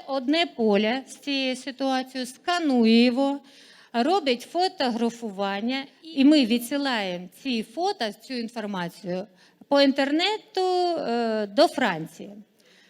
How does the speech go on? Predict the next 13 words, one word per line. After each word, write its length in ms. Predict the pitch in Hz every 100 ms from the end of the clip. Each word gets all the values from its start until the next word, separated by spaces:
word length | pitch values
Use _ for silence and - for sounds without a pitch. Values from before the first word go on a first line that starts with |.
| _
де 280 | 214 269 269
з 120 | 226
ним 420 | 262 311 415 392
буде 240 | 294 247 254
працювати 1000 | 240 233 - 226 202 185 170 180 165 196 _ _
штучний 880 | - - 285 330 - - 311 294 269
інтелект. 640 | 269 277 277 220 165 156 _ _ _ 196
Він 440 | 214 294 247 196 175 -
бачить, 800 | 196 254 247 226 220 - 226 208 _ _
вивчає 1080 | 190 269 269 - - 214 214 202 214 247 277 269 - _ _ _ _ _ -
і 200 | 330 320
створює 1400 | - - 247 247 320 359 359 302 247 220 208 170 160 170 _ -
модуль 720 | 220 285 330 349 269 214